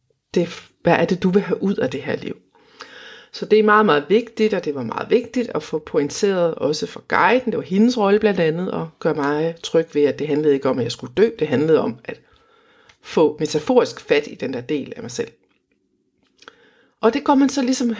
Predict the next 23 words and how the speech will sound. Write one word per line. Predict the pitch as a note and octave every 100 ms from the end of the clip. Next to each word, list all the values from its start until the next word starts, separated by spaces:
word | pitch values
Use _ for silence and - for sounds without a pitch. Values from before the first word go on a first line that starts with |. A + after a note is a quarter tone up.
| -
ud | B3
på | B3 C4
en | A3+
tidslinje. | - B3 C4 - D#3 C#3+ D#3
Man | E3 E3
besøger | F#3 - A#3
først | E3+ G3+ G3
det | -
andet | - - B3+
sted, | - A3+
jeg | G#3 G#3
fortalte | - F3+ D#3+
om | C#3+
de | C3
før, | - - A#3 C4+
hvor | G3
man | D3+ D3+
ligesom | D#3+ E3+ D#3+
har |
sagt | D#3 - C#3+ -
til | -
sig | -
selv, | - D#3